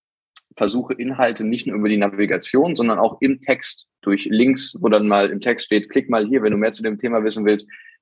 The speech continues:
Wenn ich das mache und meine anderen Unterseiten miteinander verknüpfe, ohne dass ich die Navigation brauche,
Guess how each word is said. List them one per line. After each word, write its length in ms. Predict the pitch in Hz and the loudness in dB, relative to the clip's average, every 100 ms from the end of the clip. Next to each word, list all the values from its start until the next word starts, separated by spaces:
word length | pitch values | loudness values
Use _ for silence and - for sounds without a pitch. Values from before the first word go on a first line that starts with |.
| _ - | _ 0
Wenn 140 | 110 | 0
ich 240 | 117 - - | 0 -4 0
das 260 | 135 - | 0 2
mache 300 | 135 139 107 | 0 0 -2
und 180 | 85 101 | -2 0
meine 240 | 107 107 | 0 2
anderen 360 | - 147 131 113 | 0 0 0 0
Unterseiten 720 | 110 127 120 98 95 95 - | -2 -2 0 2 2 2 -2
miteinander 460 | 104 104 101 104 101 | -4 -2 -2 0 0
verknüpfe, 580 | 101 - 147 - - | -4 -2 -4 -2 -4
ohne 220 | - 123 117 | 0 0 4
dass 160 | 110 | 2
ich 100 | 104 | 0
die 80 | - | -2
Navigation 640 | 104 101 95 - 123 123 | 0 0 -2 -2 -4 -2
brauche, 400 | 92 87 87 110 | 0 0 2 0